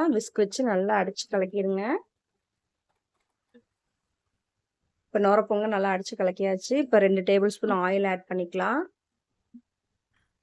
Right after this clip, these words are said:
இல்ல, நீங்க பட்டர் கூட ஆட் பண்ணிக்கலாங்க. பட்டர் இருந்தா பட்டர் ஆட் பண்ணிடுங்க. இப்ப பால் கொஞ்சம் கொஞ்சமா சேர்த்து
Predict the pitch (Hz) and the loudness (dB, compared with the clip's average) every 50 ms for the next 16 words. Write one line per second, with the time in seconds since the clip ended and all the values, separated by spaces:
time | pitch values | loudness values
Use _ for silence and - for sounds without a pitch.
0 | _ _ _ _ _ _ _ _ _ _ _ _ _ - 226 240 262 277 269 262 | _ _ _ _ _ _ _ _ _ _ _ _ _ -2 2 4 6 6 6 4
1 | 233 208 190 190 185 - - 233 233 - 233 226 220 202 190 - 185 185 180 185 | 4 2 2 0 0 0 -2 -2 0 2 2 2 2 2 0 -2 -2 -2 0 0
2 | 185 185 208 240 226 208 185 - - 208 202 196 202 247 240 214 185 180 - 190 | -2 -2 -2 -2 -2 -2 -4 -2 -2 -2 0 0 0 -2 -2 -2 -4 -2 -2 -2
3 | 196 190 - - 185 185 180 180 175 170 180 180 185 220 330 392 370 _ _ _ | -2 -2 -4 -6 -4 -2 -2 -2 -2 -4 -4 -4 -4 -2 -4 -4 -6 _ _ _
4 | _ _ _ _ _ _ _ _ _ _ _ _ _ _ _ _ _ _ _ _ | _ _ _ _ _ _ _ _ _ _ _ _ _ _ _ _ _ _ _ _
5 | _ _ _ _ _ _ _ _ _ _ _ _ _ _ _ _ _ _ _ _ | _ _ _ _ _ _ _ _ _ _ _ _ _ _ _ _ _ _ _ _
6 | _ _ _ _ _ _ _ _ _ _ _ _ _ _ _ _ _ _ _ _ | _ _ _ _ _ _ _ _ _ _ _ _ _ _ _ _ _ _ _ _
7 | _ 381 _ _ _ _ _ _ _ _ _ _ _ _ _ _ _ _ _ _ | _ _ _ _ _ _ _ _ _ _ _ _ _ _ _ _ _ _ _ _
8 | _ _ _ _ _ _ _ 214 190 240 233 - 214 202 202 214 233 247 247 226 | _ _ _ _ _ _ _ -2 0 0 2 4 4 4 4 4 4 4 2 0
9 | 196 208 196 196 196 196 202 208 226 240 240 - 208 185 190 - 240 | 0 2 0 0 0 0 0 -2 -2 -4 -4 -4 -4 -4 -2 -2 -2